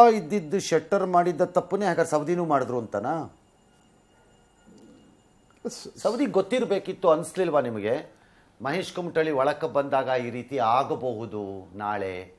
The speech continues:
Speaker 1: ಅಂತ ಅವ್ರಿಗೆ ಅನ್ನಿಸ್ಲಿಲ್ವಾ? ಯಾಕಂದ್ರೆ ಕುಮಟಳ್ಳಿ ಬಂದಿರೋದು ನಿಮ್ಮ ಪೀರಿಯಡಲ್ಲಿ, ಅಂದ್ರೆ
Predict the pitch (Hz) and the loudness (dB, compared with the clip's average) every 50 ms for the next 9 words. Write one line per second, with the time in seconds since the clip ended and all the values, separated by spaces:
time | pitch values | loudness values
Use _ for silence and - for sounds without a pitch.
0 | - 98 120 - - 117 107 - - - _ _ _ _ _ - 160 143 127 131 | -18 -16 -14 -10 -6 -6 -6 -6 -8 -16 _ _ _ _ _ -10 -8 -4 -4 -4
1 | 165 180 165 - - 180 165 151 - 87 98 - - _ _ _ _ _ _ - | -4 -4 -6 -6 -6 -6 -6 -4 -6 -8 -10 -10 -14 _ _ _ _ _ _ -12
2 | - 165 165 160 156 143 - - 143 139 147 - 180 180 180 160 165 165 160 180 | -8 -6 -4 -4 -6 -6 -8 -10 -10 -6 -4 -2 0 0 0 0 -2 -2 -2 -2
3 | 180 175 170 208 226 214 - 139 123 87 80 80 76 76 73 69 - _ _ _ | -4 -2 -2 -2 -2 -2 -2 -6 -6 -8 -8 -10 -12 -12 -14 -18 -20 _ _ _
4 | - - - - 101 104 127 139 135 - _ _ | -20 -20 -18 -16 -12 -10 -10 -10 -10 -12 _ _